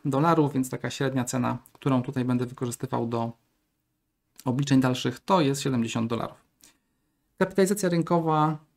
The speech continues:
po-, przy tej cenie siedemdziesiąt dolarów za akcję wyniesie dwanaście i pół miliarda, natomiast enterprise value powinno wynieść około jedenaście przecinek cztery miliarda.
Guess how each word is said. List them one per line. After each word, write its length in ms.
po-, 80
przy 240
tej 140
cenie 220
siedemdziesiąt 480
dolarów 280
za 120
akcję 600
wyniesie 380
dwanaście 460
i 20
pół 160
miliarda, 680
natomiast 380
enterprise 460
value 280
powinno 400
wynieść 260
około 220
jedenaście 360
przecinek 260
cztery 240
miliarda. 480